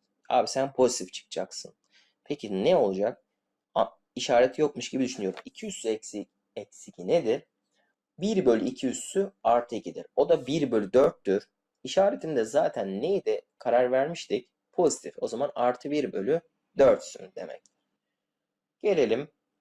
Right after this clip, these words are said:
şuradaki ifadeyi yapmaya. Eksi dört üssü eksi iki.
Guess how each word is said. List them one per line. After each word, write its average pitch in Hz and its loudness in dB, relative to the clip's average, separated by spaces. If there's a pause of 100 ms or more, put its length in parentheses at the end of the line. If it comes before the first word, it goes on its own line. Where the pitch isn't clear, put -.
(140)
şuradaki - -4 (100)
ifadeyi 95 -2
yapmaya. 95 -2 (640)
Eksi 196 -4 (100)
dört 185 2
üssü 139 -6
eksi 123 0
iki. - -16